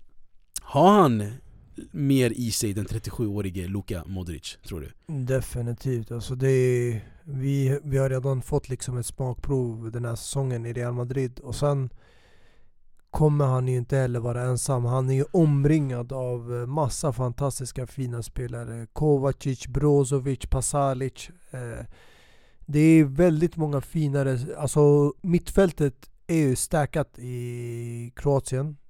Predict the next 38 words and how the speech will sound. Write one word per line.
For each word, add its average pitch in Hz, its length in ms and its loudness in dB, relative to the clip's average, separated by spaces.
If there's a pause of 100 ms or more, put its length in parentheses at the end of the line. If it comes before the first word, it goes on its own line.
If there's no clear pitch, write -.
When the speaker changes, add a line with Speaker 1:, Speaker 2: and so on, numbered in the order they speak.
Speaker 2:
Jag 123 120 -10
tycker, 131 560 -4
eh, 127 120 -8
det 131 160 -8
ser 131 440 -6 (540)
jättebra 143 600 2
ut, 147 180 0
och 135 280 -8 (100)
jag 160 260 4
brukar 143 260 0
alltid 131 240 -4
säga, 127 480 -4 (260)
jag 143 80 -4
vet 143 140 -2
inte, 131 180 -6
jag 131 140 -2
vet 135 160 -6
att 123 80 -10
du 127 100 -8
sa 131 180 -4
tidigare 127 380 -6
att - 160 -12 (280)
anfallare 139 500 0
vinner 127 300 -2
i 127 60 -4
matcher, 127 520 -4
försvarare 127 480 -4
vinner 131 240 -6
i 123 60 -8
titlar, 139 440 -4 (460)
men 143 120 -2
jag 139 100 0
tycker 139 440 0 (720)
dominansen 151 920 6
sker 139 220 0
oftast 135 300 -4
i 135 40 -2
mittfältet. 131 720 -4